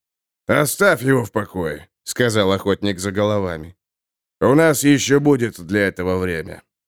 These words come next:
Нейл посмотрел наверх, туда, где из кратеров вырывались в небо языки пламени. Женщина нахмурилась.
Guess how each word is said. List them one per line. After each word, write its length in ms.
Нейл 420
посмотрел 560
наверх, 460
туда, 260
где 180
из 220
кратеров 540
вырывались 680
в 100
небо 280
языки 440
пламени. 600
Женщина 640
нахмурилась. 840